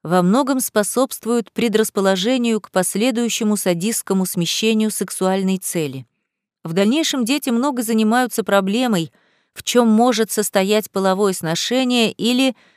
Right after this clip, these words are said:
как его понимать, что означает быть замужем или женатым, и чаще всего ищут раскрытие этой тайны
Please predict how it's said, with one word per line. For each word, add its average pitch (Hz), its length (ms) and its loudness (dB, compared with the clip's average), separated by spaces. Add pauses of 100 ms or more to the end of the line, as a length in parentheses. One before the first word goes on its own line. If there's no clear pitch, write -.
(160)
как - 220 -2
его 233 220 2
понимать, 254 720 0 (220)
что - 260 2
означает 214 540 2
быть 185 200 0
замужем 214 540 2
или 220 160 2
женатым, 214 600 -2 (420)
и 196 100 -2
чаще 277 340 0
всего 269 300 -2
ищут 269 300 -2
раскрытие 254 640 0
этой 233 360 -2
тайны 254 540 0